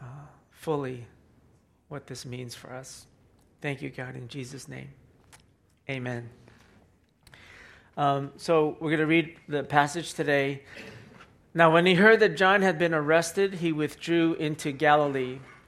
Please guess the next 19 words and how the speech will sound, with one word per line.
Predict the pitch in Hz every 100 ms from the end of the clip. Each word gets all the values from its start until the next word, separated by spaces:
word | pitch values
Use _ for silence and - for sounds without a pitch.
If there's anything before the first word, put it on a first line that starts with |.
| -
And | 156 156
leaving | 170 180 202 165
Nazareth, | 151 156 175 170 180 -
he | 151
went | 143 160 160
and | 151
lived | 143 160 156
in | 143 147 139
Capernaum | - 135 - 180 175 175
by | 160 147
the | 135
sea, | - 131 113 113 _ _ - -
in | 143
the | 147
territory | 151 175 170 185 190 - 185 185 165
of | 147 143 135
Zebulun | 117 160 185 214 226 220 -
and | 151 147
Naphtali, | 143 139 - 139 127 117 113